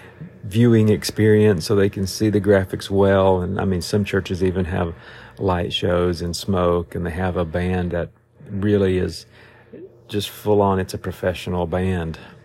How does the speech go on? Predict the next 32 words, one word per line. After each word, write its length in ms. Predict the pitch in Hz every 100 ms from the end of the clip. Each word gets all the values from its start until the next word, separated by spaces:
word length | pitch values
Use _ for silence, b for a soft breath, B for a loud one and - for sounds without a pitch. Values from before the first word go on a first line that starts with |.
| - 175
and 180 | - 90
they 120 | 90
sing 320 | - 95 92
great 280 | 95 92 -
music 440 | 104 101 98 98
and 120 | 87
really 320 | 92 101 98 95 B B B
manipulate 580 | 101 98 98 104 98 92
people's 340 | - 101 104 98
emotions 640 | 98 101 98 - 87 82
and 100 | 85
get 160 | 82 92
them 220 | 101 98
to, 320 | - 95 90 - B B B B
uh, 380 | - 92 - - - _ _ _ _ _ _ _ - 110
be 160 | 120
ready 420 | 123 104 107 107 104
for 560 | - 98 95 90 - - -
a 100 | 101
sermon 500 | - 110 113 104 98
where 120 | 92
they're 140 | 90
really 200 | 92 98
focused 460 | 95 101 98 98 -
on 140 | 104
the 80 | 95
pastor, 480 | 104 98 92 - 92
and 100 | 87
then 120 | 87
he 260 | 78 117 120
has 260 | 107 90
this 260 | 92 101